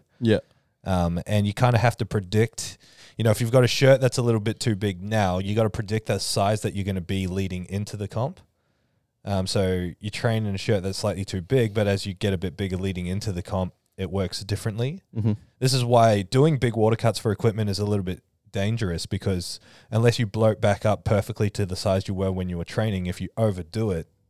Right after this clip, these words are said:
Speaker 2: the, the equipment can work completely different. You see a lot of lifters bomb and equipped because of that.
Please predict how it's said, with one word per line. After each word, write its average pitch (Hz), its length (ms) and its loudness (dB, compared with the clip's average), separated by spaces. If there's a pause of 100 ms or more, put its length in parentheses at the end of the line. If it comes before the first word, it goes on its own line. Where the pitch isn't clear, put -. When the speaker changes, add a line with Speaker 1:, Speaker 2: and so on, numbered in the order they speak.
(480)
Speaker 2:
the, 101 300 2
the 95 180 0
equipment 107 340 0
can 104 100 -4
work 98 200 2
completely 95 500 -2
different. 85 320 -4
You 123 60 -2
see 165 160 6
a 160 40 8
lot 143 160 6
of 127 60 -2
lifters 117 300 -2
bomb 98 260 -2
and 98 100 -2
equipped 90 440 -6
because 92 320 -8
of 90 40 -6
that. 80 140 -10